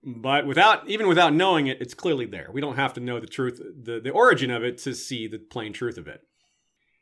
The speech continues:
And it's interesting, too, because it isn't just Daeron's trust. It carries over to future kings. The Raven's Teeth are around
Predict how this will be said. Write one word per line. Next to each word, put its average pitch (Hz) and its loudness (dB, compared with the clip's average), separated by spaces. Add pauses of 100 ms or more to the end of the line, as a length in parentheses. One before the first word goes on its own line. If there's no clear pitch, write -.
And 180 2
it's 165 0
interesting, 185 2
too, 220 2
because 160 6
it 160 4
isn't 165 4
just 123 0
Daeron's 139 2
trust. 90 -10
It - -20
carries 147 2
over 139 2
to 107 -8
future 131 -6
kings. - -14
The 101 -14
Raven's 135 -4
Teeth 151 -2
are 160 2
around 160 2